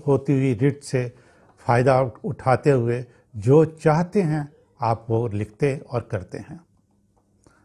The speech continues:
अभी चंद माह पहले आप ही के एक कुलीग ने फ़ौज के सरबराह के लिए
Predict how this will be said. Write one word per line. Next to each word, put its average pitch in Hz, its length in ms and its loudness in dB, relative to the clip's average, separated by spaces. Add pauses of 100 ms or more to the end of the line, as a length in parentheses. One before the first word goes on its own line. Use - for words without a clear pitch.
(260)
अभी 123 300 2
चंद 139 340 2
माह 131 120 4
पहले 123 340 0
आप 139 360 0
ही 160 80 2
के 139 220 0
एक 113 160 -8
कुलीग 110 320 -2
ने 143 200 -6 (520)
फ़ौज 131 340 2
के 131 240 -2
सरबराह 120 540 -2
के 131 160 -6
लिए 113 340 -6